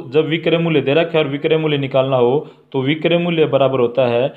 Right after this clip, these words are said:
विक्रय मूल्य बटे में फर्स्ट केस गुणा में सेकंड केस। और केस दोस्तों अगर प्लस है तो, सॉरी, लाभ है तो सौ में प्लस करेंगे और ल-,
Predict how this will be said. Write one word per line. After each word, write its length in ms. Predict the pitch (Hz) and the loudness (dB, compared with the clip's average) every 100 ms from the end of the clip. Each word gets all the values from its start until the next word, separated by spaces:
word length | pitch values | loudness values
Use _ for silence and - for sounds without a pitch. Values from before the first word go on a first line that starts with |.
| - - | -14 -12
विक्रय 360 | 127 156 156 160 | -6 -4 0 0
मूल्य 260 | 165 156 143 | 0 0 0
बटे 240 | 131 139 | -2 -4
में 160 | 143 147 | -4 -6
फर्स्ट 300 | - 117 117 | -4 -4 -4
केस 300 | - 147 156 160 | -6 -4 -4 -4
गुणा 200 | 131 135 | -4 -2
में 160 | 160 214 | -2 -6
सेकंड 420 | - 117 113 104 | -4 -6 -6 -8
केस। 300 | 104 101 - - _ | -8 -10 -12 -20 _
और 100 | 127 | -10
केस 300 | 123 147 156 | -8 -4 -4
दोस्तों 340 | 143 139 139 143 | -2 -4 -2 -4
अगर 140 | 135 | -4
प्लस 360 | 135 131 139 135 | -6 -4 -4 -2
है 80 | 127 | -4
तो, 160 | 123 117 - _ _ - | -4 -8 -10 _ _ -10
सॉरी, 240 | 110 104 101 - | -6 -8 -10 -14
लाभ 400 | 107 120 139 135 | -4 2 2 2
है 80 | 123 | -2
तो 100 | 120 | -4
सौ 160 | 123 | -8
में 160 | 120 120 | -8 -8
प्लस 240 | 113 110 | -8 -10
करेंगे 400 | - 135 131 131 135 - _ - | -10 -10 -6 -8 -8 -18 _ -6
और 160 | 117 | -4
ल-, 180 | 113 120 | -4 -6